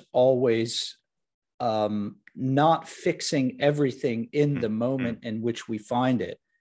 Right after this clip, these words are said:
Speaker 2: Mm.
Speaker 1: but that that telos has something to do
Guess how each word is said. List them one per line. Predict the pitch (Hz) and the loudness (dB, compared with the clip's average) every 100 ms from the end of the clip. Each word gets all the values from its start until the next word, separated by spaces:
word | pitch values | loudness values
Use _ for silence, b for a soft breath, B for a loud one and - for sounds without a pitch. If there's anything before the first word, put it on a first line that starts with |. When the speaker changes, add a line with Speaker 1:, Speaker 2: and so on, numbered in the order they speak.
| _ _ - | _ _ -6
Speaker 2:
Mm. | 87 | -2
Speaker 1:
but | 131 | 0
that | 139 - | 0 2
that | 127 - | 0 0
telos | - 170 170 117 104 - | -2 0 2 2 0 -4
has | - 117 - | -6 -6 -4
something | - 143 135 139 120 113 | -4 -4 -4 -4 -6 -4
to | 123 | -8
do | 98 117 110 110 107 | -4 0 2 0 -4